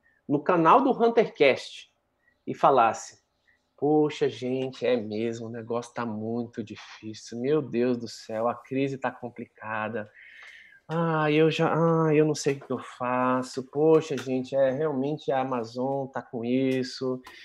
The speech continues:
poxa, o governo tá isso, o Trump tá falando aquilo, e tá acontecendo isso, e o Bolsonaro do lado de lá tá falando isso, aquilo, outro." O que que ia acontecer? Basicamente,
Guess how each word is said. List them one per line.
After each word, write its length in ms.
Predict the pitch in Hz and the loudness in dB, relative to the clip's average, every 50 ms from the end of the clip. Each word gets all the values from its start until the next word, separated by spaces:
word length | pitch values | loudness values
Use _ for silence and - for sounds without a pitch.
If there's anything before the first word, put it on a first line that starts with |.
| - - _ _ _ | -20 -20 _ _ _
poxa, 340 | - 147 151 156 151 - 156 | 4 6 6 6 6 4 -2
o 40 | 143 | -2
governo 600 | 139 127 110 107 123 135 143 147 143 139 139 135 | -2 -4 -6 0 2 4 4 4 4 4 2 -2
tá 240 | 131 - 127 113 110 | -4 -2 0 2 2
isso, 400 | 110 120 127 135 135 127 127 - | 4 4 4 4 4 2 0 -2
o 40 | 135 - | -4 2
Trump 220 | - 151 156 156 | 2 2 2 4
tá 100 | - 143 | 2 -2
falando 380 | 127 - - 123 123 123 120 117 | -2 0 0 0 2 2 0 -2
aquilo, 840 | 107 - - _ - 117 120 123 123 123 120 117 113 120 117 113 - _ _ - - - - _ _ - | -4 -6 -12 _ -6 -4 -2 0 0 0 0 -2 -2 -4 -6 -6 -10 _ _ -20 -20 -20 -20 _ _ -8
e 180 | - 151 156 156 | -4 -2 -2 0
tá 120 | 156 160 | 0 -2
acontecendo 720 | 147 - - 147 - 147 127 - - 139 131 135 127 123 123 | -2 -2 -4 -2 -2 -2 -4 -2 -2 -2 0 0 2 2 2
isso, 680 | 131 131 131 127 127 127 127 127 123 127 - - 135 | 4 6 8 10 10 10 10 8 6 4 -2 0 4
e 60 | 151 165 | 6 6
o 40 | |
Bolsonaro 540 | 143 143 143 139 - - 135 131 127 127 131 | 8 6 4 4 4 -4 -2 2 2 2 2
do 80 | 127 123 | 2 2
lado 180 | 123 123 123 | 2 2 2
de 80 | 123 123 | 0 0
lá 180 | 117 117 117 113 | 0 0 0 0
tá 120 | - 123 | -2 -8
falando 380 | - - 117 113 117 117 117 117 | -8 -6 -4 -4 -4 -4 -6 -8
isso, 180 | 117 117 - | -8 -10 -12
aquilo, 320 | - _ - 117 110 110 110 | -16 _ -12 -10 -8 -6 -4
outro." 720 | 110 120 127 135 139 139 135 135 131 127 127 131 131 127 | 0 2 4 6 6 8 6 6 4 2 -2 -8 -10 -10
O 60 | - _ _ _ _ _ | -12 _ _ _ _ _
que 100 | - 277 | -4 -4
que 180 | 269 - 415 415 | 0 4 8 8
ia 120 | 415 381 | 8 8
acontecer? 840 | 403 - 285 254 247 - 269 220 - - - - - - 73 - _ _ _ _ _ _ _ _ _ _ _ _ _ _ _ _ _ _ _ _ _ _ - | 6 2 -4 -4 -2 -2 -2 -2 -2 -6 -14 -14 -10 -10 -10 -10 _ _ _ _ _ _ _ _ _ _ _ _ _ _ _ _ _ _ _ _ _ _ 0
Basicamente, 1200 | 123 165 262 330 330 320 - - - 156 120 110 104 117 175 285 302 302 - - 120 104 104 _ | 2 2 2 4 2 0 0 0 -2 -2 -2 0 0 2 2 2 2 0 -2 -6 -6 -6 -6 _